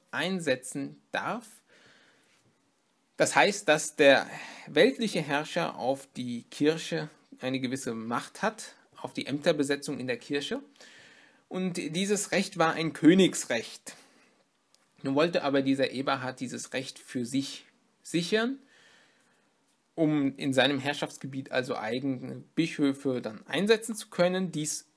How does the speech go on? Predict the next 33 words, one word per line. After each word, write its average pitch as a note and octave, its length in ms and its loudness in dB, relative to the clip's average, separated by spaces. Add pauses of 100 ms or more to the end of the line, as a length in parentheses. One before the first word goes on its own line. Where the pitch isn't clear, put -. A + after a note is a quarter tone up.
(160)
war A#2 280 -6
natürlich C3+ 680 -2
wieder C#3+ 480 4 (1040)
die C3+ 280 -4
Intention B2+ 560 -4
von A#2 260 -10
Otto G3+ 320 6
und C#3+ 240 -2
so C#3 140 -4
kam B2 340 -2
es - 300 -6
zum A#2 340 -6
Bruch G3+ 280 2
zwischen D#3 420 -6
beiden. C3 500 2 (340)
Es - 200 -10
kam B2 240 -2
zu - 100 -12
zwei G#2+ 240 -8
Feldzügen, D#3+ 1040 -4
die C#3 400 -12
erfolgreich G3 640 0
von F3 200 -2
Otto E3+ 240 -2
bestritten C#3+ 520 -4
worden A#2+ 260 0
sind B2 160 -6
und B2 100 -10
so C3+ 200 0
wird C#3 160 2
der C#3 100 8
Bruder G3 720 6
von C3 260 -4